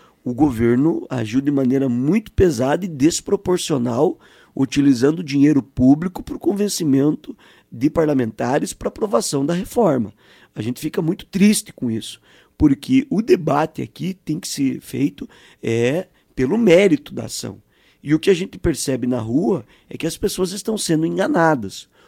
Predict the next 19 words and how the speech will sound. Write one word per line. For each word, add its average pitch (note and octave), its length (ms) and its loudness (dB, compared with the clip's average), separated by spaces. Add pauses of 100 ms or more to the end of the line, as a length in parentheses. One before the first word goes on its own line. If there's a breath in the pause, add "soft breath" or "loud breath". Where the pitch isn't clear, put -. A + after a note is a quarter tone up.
(120 soft breath)
O B2+ 100 -6
suporte - 640 -2
que - 80 -16
está - 180 -6
sendo C#3+ 300 -4
dado C3+ 320 -2
pra C3 180 -4
debater B2+ 600 -4 (360 soft breath)
fake G#3+ 460 -2
news, D#3 480 2
mentiras D#3+ 760 -2
sobre C3+ 220 -6
a C3+ 40 0
reforma C3 400 -2
da A#2+ 100 -4
Previdência A#2 760 -4 (300 soft breath)
é E3+ 80 4
muito D#3+ 400 2
grande. B2 400 0